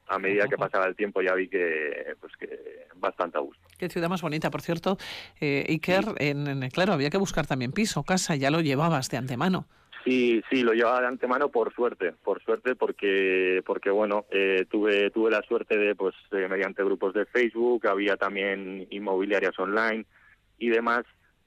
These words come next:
Speaker 1: y, y la verdad es que no tuve problema, no tuve problema y tuve bastante suerte porque, porque coincidió que, que quedaba libre un piso, pues, en pleno centro de Cracovia, que, que coincide que, que mi puesto de trabajo está, está muy cerca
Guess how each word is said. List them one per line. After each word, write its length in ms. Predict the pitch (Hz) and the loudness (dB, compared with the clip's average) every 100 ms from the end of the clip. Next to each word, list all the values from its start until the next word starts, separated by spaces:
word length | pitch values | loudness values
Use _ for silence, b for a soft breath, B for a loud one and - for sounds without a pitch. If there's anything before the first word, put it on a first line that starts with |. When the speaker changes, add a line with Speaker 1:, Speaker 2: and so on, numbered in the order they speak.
| - | -10
Speaker 1:
y, 420 | 107 101 98 98 98 | -6 -4 -4 -6 -2
y 40 | |
la 120 | 110 110 | 2 2
verdad 200 | 113 117 | 2 0
es 60 | |
que 80 | 131 | 0
no 120 | 120 | 0
tuve 180 | 123 113 | 2 0
problema, 420 | 107 98 101 90 80 | 2 2 2 0 -2
no 120 | 110 | -4
tuve 200 | 123 120 | 0 0
problema 340 | 113 113 123 120 | 2 2 2 0
y 60 | |
tuve 200 | 110 117 | 0 2
bastante 500 | 104 95 - 110 117 107 | 2 0 -2 -4 -2 -2
suerte 340 | 117 113 127 | 0 0 -2
porque, 720 | 120 98 - 95 92 92 90 87 | -2 -4 -2 0 2 2 0 0
porque 420 | 92 92 95 90 | -4 -4 -2 0
coincidió 540 | 92 98 - 98 98 95 | 0 -6 -4 -2 0 2
que, 580 | 101 101 101 101 95 - - | 2 4 4 2 0 -4 -4
que 240 | 98 92 | 0 0
quedaba 340 | - 98 95 | 2 2 2
libre 180 | 98 98 | 2 0
un 100 | 101 | -2
piso, 380 | 101 101 107 101 - b b b b b _ - | -4 -4 0 0 -2 b b b b b _ -4
pues, 160 | 120 | -2
en 100 | 117 110 | 0 0
pleno 220 | 120 117 | 0 0
centro 260 | 123 113 | -2 0
de 80 | 117 | 0
Cracovia, 500 | 131 120 135 139 147 151 - | 0 0 2 2 0 -4 -4
que, 600 | 107 101 95 95 92 90 | 0 2 2 2 2 0
que 140 | - 92 | -2 -4
coincide 460 | 101 95 107 104 | -4 -2 0 0
que, 540 | - 101 101 101 101 95 | 0 2 2 2 2 0
que 100 | 104 | -2
mi 140 | 104 | -4
puesto 260 | - 107 113 | -4 -2 -2
de 80 | 110 | 0
trabajo 320 | 107 101 110 | 2 2 0
está, 380 | - 110 98 98 | -2 0 2 0
está 260 | 101 - | -2 -4
muy 160 | 110 104 | -4 -2
cerca 400 | - 120 139 | -2 0 -2